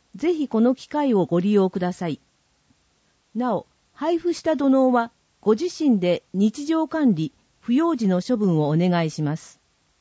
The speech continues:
清掃事務所では収集処分できません。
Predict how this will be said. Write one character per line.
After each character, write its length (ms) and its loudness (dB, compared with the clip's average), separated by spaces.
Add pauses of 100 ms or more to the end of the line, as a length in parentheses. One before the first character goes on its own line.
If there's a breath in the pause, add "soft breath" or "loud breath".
(440)
清 220 -4
掃 240 -4
事 60 -4
務 180 2
所 140 -4
で 100 0
は 160 0
収 220 -4
集 220 -4
処 140 -2
分 200 -2
で 120 -6
き 120 -4
ま 120 -2
せ 160 -8
ん。 140 -6